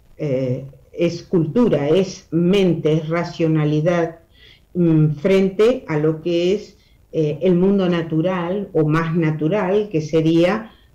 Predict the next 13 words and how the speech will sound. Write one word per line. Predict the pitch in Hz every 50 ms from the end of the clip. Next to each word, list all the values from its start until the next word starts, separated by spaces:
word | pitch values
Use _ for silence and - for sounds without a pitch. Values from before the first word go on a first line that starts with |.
| _ _ -
eh, | 165 156 147 139 139
el | - 175 165 156 -
de | 170 170
los | 160 156 147 143 139 - - - -
esclavos | 165 160 - - - 196 185 175 165 165 160 165 202 302 294 - - - - _ _
que | - 170 156
hacen | 160 156 - - 180 175 175
trabajos | 175 170 156 151 170 190 190 - - 170 - -
con | - - 214 233 226 -
su | - - - 180 156 147
cuerpo, | - 220 202 160 - - - 139 139 139
dice | 135 139 - - - -
Aristóteles, | - 170 165 143 - - 147 139 139 139 139 185 226 285 311 - - -